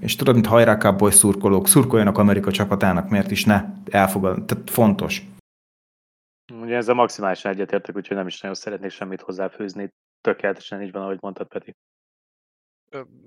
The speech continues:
Speaker 3: igazából csak egyet kell, hogy értsek, nagyon kötekvős volt az Eagles Drucker, ö, felt-, kérdésfeltevés, de
Speaker 2: <laughs>
Speaker 3: támogatom, mindenképpen szimpatizálok ezzel. Ez a Cowboys, ez jó. De ők egyértelműen előreléptek már ebben az off-szezonban is, ott vannak az Eagles meg a forty-niners mellett, szerintem ők hárman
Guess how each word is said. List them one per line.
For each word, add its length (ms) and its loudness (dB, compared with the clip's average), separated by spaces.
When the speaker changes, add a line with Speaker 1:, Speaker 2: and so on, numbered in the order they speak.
Speaker 3:
igazából 540 -12
csak 200 -16
egyet 260 -12
kell, 120 -12
hogy 100 -12
értsek, 320 -8
nagyon 260 -10
kötekvős 520 -12
volt 180 -18
az 120 -18
Eagles 260 -12
Drucker, 540 -12
ö, 260 -14
felt-, 340 -8
kérdésfeltevés, 800 -8
de 180 2
Speaker 2:
<laughs> 160 0
Speaker 3:
támogatom, 600 -6
mindenképpen 560 -18
szimpatizálok 680 -18
ezzel. 240 -8
Ez 160 -10
a 60 -10
Cowboys, 420 -12
ez 140 -16
jó. 180 -16
De 380 -14
ők 300 -10
egyértelműen 520 -8
előreléptek 760 -12
már 260 -6
ebben 200 -10
az 100 -20
off-szezonban 540 -12
is, 140 -14
ott 140 -16
vannak 260 -16
az 100 -14
Eagles 260 -12
meg 120 -20
a 40 -20
forty-niners 640 -16
mellett, 280 -10
szerintem 280 -18
ők 160 -16
hárman 360 -16